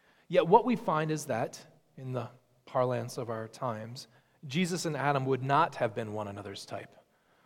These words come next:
Rather, Adam was a type of Jesus, but only in the negative sense, showing us all that Jesus wasn't, showing us what Jesus was to undo. So today, as Paul compares these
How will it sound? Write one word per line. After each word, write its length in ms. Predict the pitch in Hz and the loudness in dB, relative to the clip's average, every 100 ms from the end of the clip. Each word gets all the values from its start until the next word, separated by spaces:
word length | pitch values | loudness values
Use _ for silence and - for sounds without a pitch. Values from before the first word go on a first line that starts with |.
| _ _ _ _ _ | _ _ _ _ _
Rather, 580 | 127 135 120 110 127 - _ _ _ _ _ _ | 2 2 4 0 -4 -10 _ _ _ _ _ _
Adam 260 | 143 156 156 | 6 6 6
was 160 | 151 | 4
a 80 | 135 | 2
type 340 | 131 151 147 | 2 0 2
of 140 | 143 113 | 0 -4
Jesus, 400 | 143 165 127 - | -2 -2 -2 -6
but 160 | 131 - | -8 -6
only 300 | 147 147 139 | -2 -2 -2
in 240 | 151 143 | -4 -4
the 80 | 117 | -2
negative 600 | 120 131 143 113 107 - | -2 -2 0 0 -4 -6
sense, 540 | - - 101 - - - - _ _ _ | -10 -10 -10 -14 -12 -12 -16 _ _ _
showing 380 | - 190 170 170 | -2 4 6 6
us 140 | 147 | 2
all 300 | - 160 156 | 0 2 4
that 160 | 151 151 | 4 0
Jesus 420 | 131 160 143 - | -2 0 0 -4
wasn't, 640 | 127 127 143 123 104 - - - _ | -6 2 2 2 -6 -12 -20 -20 _
showing 400 | - 185 170 170 | 0 4 4 6
us 200 | 160 - | 2 2
what 160 | 151 | -4
Jesus 400 | 135 160 160 147 | -2 0 2 0
was 200 | 156 139 | 0 -2
to 160 | - 143 | -2 -2
undo. 560 | 135 123 143 131 107 - - - _ _ _ _ _ _ | -2 0 0 0 -2 -10 -20 -20 _ _ _ _ _ _
So 140 | - | -4
today, 300 | 147 165 151 | 0 6 8
as 100 | 135 | 8
Paul 260 | - - 151 | 4 0 0
compares 520 | 143 135 147 139 131 | 0 -4 -2 -2 -2
these 340 | 139 131 - | -4 -4 -4